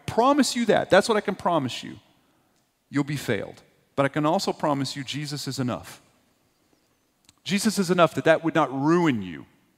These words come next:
once that happens. He is so much enough for us that it doesn't destroy us when we happen to ding and dent each other, because we are all growing together.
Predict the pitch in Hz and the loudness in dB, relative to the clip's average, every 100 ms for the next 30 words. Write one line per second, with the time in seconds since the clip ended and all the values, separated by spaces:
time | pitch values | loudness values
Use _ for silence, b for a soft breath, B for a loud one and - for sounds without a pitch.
0 | - 123 135 - 135 127 135 123 - - | -8 -4 -2 2 4 4 2 0 -8 -14
1 | - - _ _ _ _ B B B B | -16 -16 _ _ _ _ B B B B
2 | 170 156 131 - - - 214 220 - 156 | 2 2 2 -6 -2 2 2 2 -2 -2
3 | 156 180 - 123 127 - - 143 135 - | 2 0 0 0 0 -2 -2 2 2 0
4 | 156 160 170 139 - - 165 143 104 110 | -2 -2 -2 -6 -8 -6 -2 0 0 -4
5 | - - - 135 135 131 - - 151 156 | -8 -12 -10 -4 0 0 -4 -4 -4 -4
6 | 147 131 - 131 131 135 120 117 117 117 | -6 -6 -2 0 0 -4 -6 -4 -4 -4
7 | - 120 - 127 98 85 B B B B | -8 -14 -8 -6 -6 -10 B B B B
8 | 135 113 113 117 127 135 120 113 113 107 | -8 -8 -8 -4 -2 0 -2 -4 -6 -8
9 | 104 104 98 - 92 80 73 | -6 -6 -10 -12 -12 -12 -12